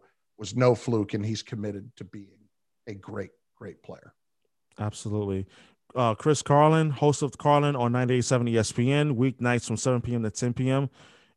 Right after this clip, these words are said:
Speaker 2: It's been an absolute pleasure to have you on the podcast, uh, t-, uh, today, and I wanna say thank you so much for, for, for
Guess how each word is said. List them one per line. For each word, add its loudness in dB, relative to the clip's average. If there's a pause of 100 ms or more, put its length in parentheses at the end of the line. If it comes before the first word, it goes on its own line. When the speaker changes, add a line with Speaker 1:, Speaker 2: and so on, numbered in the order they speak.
(200)
Speaker 2:
It's -2
been 2
an 0
absolute 2
pleasure 2
to -2
have 0
you -2
on 0
the -2
podcast, -2
uh, -2
t-, -8
uh, -2
today, -4
and -4
I 0
wanna -2
say -2
thank -4
you -2
so 0
much 0 (420)
for, 2 (220)
for, -2
for 0